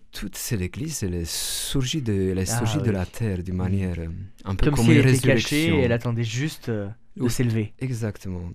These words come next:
Speaker 2: Mhm.
Speaker 1: exactement.
Speaker 2: Et comment vous expliquez justement que, euh, cette église, au début, elle vivait dans la clandestinité dans les années, euh, cinquante ?
Speaker 1: Ils étaient, euh,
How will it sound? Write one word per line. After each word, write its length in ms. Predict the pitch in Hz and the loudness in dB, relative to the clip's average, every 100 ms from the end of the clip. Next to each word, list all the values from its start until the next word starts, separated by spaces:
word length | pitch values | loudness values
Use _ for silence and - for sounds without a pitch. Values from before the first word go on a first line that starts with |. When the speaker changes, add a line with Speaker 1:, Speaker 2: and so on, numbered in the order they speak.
| - | -10
Speaker 2:
Mhm. 80 | 98 | -6
Speaker 1:
exactement. 460 | 87 98 - - 95 - - - - | -4 -6 -8 -14 -14 -16 -16 -18 -6
Speaker 2:
Et 80 | 131 | -2
comment 160 | 151 185 | 2 2
vous 160 | 160 | 0
expliquez 380 | 127 - 127 165 | -2 -4 -4 -2
justement 480 | 131 120 127 123 143 | -2 -4 -2 0 -2
que, 140 | - | 0
euh, 340 | 120 117 113 110 117 - - - | 2 2 2 0 -6 -18 -20 -12
cette 220 | - 113 | -10 -4
église, 300 | 123 147 156 | -2 0 0
au 60 | |
début, 240 | 120 120 151 | 0 2 2
elle 80 | 120 | 0
vivait 240 | 131 139 | 2 2
dans 80 | 131 | 2
la 100 | 113 | 0
clandestinité 640 | 123 113 - 120 110 127 | 0 -2 -2 -4 -2 0
dans 80 | 120 | 0
les 160 | 107 | -2
années, 240 | 101 104 101 | -2 -2 -2
euh, 140 | 98 123 - | -6 -10 -18
cinquante ? 500 | - 107 98 113 - - - - - - - - - - - - - - - - - - - - - - | -10 -10 -8 -10 -12 -20 -20 -20 -20 -20 -20 -20 -20 -20 -20 -20 -20 -20 -20 -20 -20 -20 -20 -20 -14 -10
Speaker 1:
Ils 180 | 113 | -4
étaient, 240 | 120 - 123 110 | -4 -2 0 0
euh, 240 | 98 90 | 0 -4